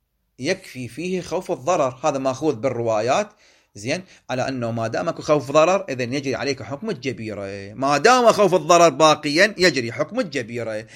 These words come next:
لأن الملاك في حكم الجبيرة هو وجود الضرر. والضرر شلون نعرفه؟ من خلال هو نفس الشخص يخاف الضرر من استعمال الماء.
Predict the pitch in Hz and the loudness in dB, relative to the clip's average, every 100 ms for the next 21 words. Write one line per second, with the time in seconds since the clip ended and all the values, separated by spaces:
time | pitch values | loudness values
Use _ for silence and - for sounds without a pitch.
0 | - - 143 143 135 151 180 135 - 123 | -16 -8 -6 -6 -4 2 2 2 -4 -10
1 | 131 131 120 127 127 185 220 165 196 180 | -8 -8 -6 -6 -4 0 2 2 2 2
2 | 151 143 220 220 202 196 170 165 _ _ | 0 0 2 2 4 4 2 -4 _ _
3 | _ _ 147 156 185 180 226 220 160 175 | _ _ -4 2 4 4 4 2 2 -2
4 | 226 233 190 175 175 175 165 175 135 127 | -4 -4 -4 0 2 2 -2 -4 -10 -12
5 | 131 143 _ _ _ _ 151 170 190 147 | -14 -14 _ _ _ _ -8 2 4 4
6 | 143 131 143 165 143 131 - 104 117 165 | 2 0 2 2 0 -8 -10 -10 -8 -8
7 | 175 107 104 98 101 - 131 | -8 -10 -14 -16 -18 -20 -20